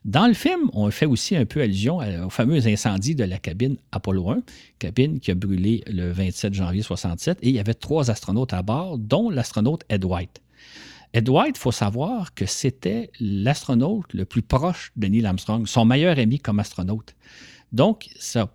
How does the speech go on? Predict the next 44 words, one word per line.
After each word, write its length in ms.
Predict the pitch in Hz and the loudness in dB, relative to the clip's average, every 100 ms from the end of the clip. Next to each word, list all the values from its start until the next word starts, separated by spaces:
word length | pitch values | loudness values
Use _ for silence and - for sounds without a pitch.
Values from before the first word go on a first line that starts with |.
| _ 131 | _ -4
il 80 | |
y 20 | 98 | -2
a, 340 | 101 101 87 | 0 -2 -2
le 340 | 101 101 101 95 | 0 2 4 4
décès 360 | 113 123 170 | 4 4 2
de 120 | 160 | 2
White 320 | 107 104 151 - | 2 2 0 -2
subitement 480 | - 95 104 156 | -6 -4 -2 -2
a 40 | 120 | -2
particulièrement 560 | - - - 113 120 | -6 -6 -2 0 2
touché 380 | 127 - - 120 | 0 -4 0 2
Neil 140 | 113 101 | 2 2
Armstrong, 340 | 90 123 160 | 0 -2 -4
c'était 280 | 107 95 147 | -4 -4 -4
son 140 | 120 | -2
meilleur 300 | 101 101 98 | 0 0 0
ami. 260 | 90 120 175 - - - - - | 2 2 0 -8 -20 -20 -20 0
Mais 120 | 123 165 | 4 4
on 120 | 175 | 6
peut 140 | 330 | 6
aussi 340 | 339 - - 214 | 6 4 2 4
rajouter 640 | 131 107 98 165 277 - - - - _ - | 4 4 2 0 0 -2 -10 -20 -20 _ 2
que 320 | 123 131 - | 4 4 0
si 460 | - - - 320 311 | -6 -4 4 6 6
la 120 | 117 | 4
mission 280 | 110 - 196 | 2 0 -2
Apollo 280 | 123 113 | 0 0
un 180 | 117 202 | 0 0
avait 200 | 107 107 | 0 2
eu 60 | 110 | 2
lieu 180 | 113 214 | 2 -2
telle 200 | - 117 | 0 0
que 100 | 117 | 0
prévue, 440 | - 90 95 247 143 | 0 -2 0 0 0
elle 120 | 92 | -2
devait 280 | 90 92 113 | -2 0 -2
s'envoler 600 | - 92 92 78 104 117 | -2 -4 -2 -2 0 0
le 100 | 90 | 0
vingt-huit 420 | 90 92 - 104 | 0 -2 -2 -4
février 400 | 90 92 82 98 | -4 -6 -4 -2
mille 140 | 92 | 0
neuf 80 | 90 | -2
cent 120 | - - | -4 -8
soixante-sept, 600 | 76 - 69 - 180 | -10 -10 -12 -8 -8